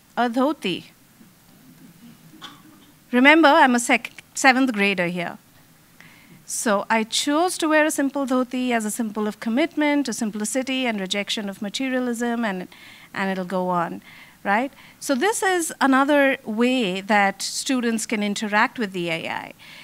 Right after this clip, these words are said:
The other things that it could do is craft a story. Now, this is something that, uh, a lot of students,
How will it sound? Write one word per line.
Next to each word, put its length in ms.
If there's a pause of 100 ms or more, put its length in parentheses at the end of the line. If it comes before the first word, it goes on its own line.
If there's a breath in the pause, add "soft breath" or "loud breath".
(120 loud breath)
The 100
other 260
things 300
that 140
it 140
could 200
do 340
is 400
craft 420
a 40
story. 600 (420 loud breath)
Now, 320 (140)
this 140
is 120
something 560
that, 340 (100)
uh, 340
a 80
lot 580
of 180
students, 680